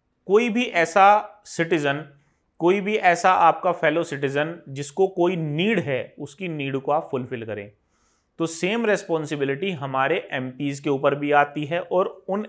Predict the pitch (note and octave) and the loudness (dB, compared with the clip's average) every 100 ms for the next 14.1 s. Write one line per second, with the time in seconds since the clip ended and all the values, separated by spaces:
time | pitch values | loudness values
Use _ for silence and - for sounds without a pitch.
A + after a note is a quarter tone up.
0 | - C3+ C3+ C#3 C3 B2+ - G#3 G3+ D3 | -4 -4 -4 -6 -6 -6 -6 -6 -2 -2
1 | B2+ B2 B2 A#2 E3+ G#3 - - _ _ | -2 -2 -4 -2 2 2 0 -18 _ _
2 | _ B2 C3 C3 D#3+ A#3 A3 G#3 D#3 C#3+ | _ -4 -2 0 0 0 -2 0 -2 -2
3 | C#3+ C3+ C#3 C3 B2+ B2+ C3+ F#3+ F3+ C3+ | -6 -6 -2 -2 0 -2 -2 -4 -2 -2
4 | A#2 A2+ D3+ - F#3 F3 C3+ A2 G2 - | -2 -4 -6 -2 4 6 4 0 -6 -10
5 | A#2+ _ _ _ _ _ _ _ - G3 | -20 _ _ _ _ _ _ _ 0 2
6 | E3 E3+ G#3 A3 A3+ G#3+ G3+ G#3+ A3 G3 | 2 2 2 2 0 -2 2 2 4 4
7 | A3+ A3 F#3 F3 D#3 C3 C#3+ C3 C3+ E3+ | 4 4 -2 -2 0 0 -2 -8 -8 -12
8 | D#3+ C#3+ D3 D#3 F#3 D#3 C3 C3 - _ | -8 -6 -6 2 2 2 -2 -4 -10 _
9 | _ _ _ _ _ _ A3 A#3+ - - | _ _ _ _ _ _ -4 -4 0 6
10 | C#3+ D3+ E3+ G3 A3 B3+ B3 - - - | 8 8 6 0 0 -2 -4 -12 -20 -8
11 | C#3+ C#3 C#3+ C#3 - G3 G#3+ - - F#3 | -4 -4 -6 -4 4 6 6 2 -4 -4
12 | - C#3+ B2+ D#3 F3 - A#3 A3 G#3+ G3+ | -4 -12 0 4 4 2 -4 2 4 4
13 | G3 F3+ E3+ E3+ E3+ C#3+ A#2 A2 G#2 G#2 | 2 2 0 0 -2 -2 -4 -4 -8 -10
14 | - | -20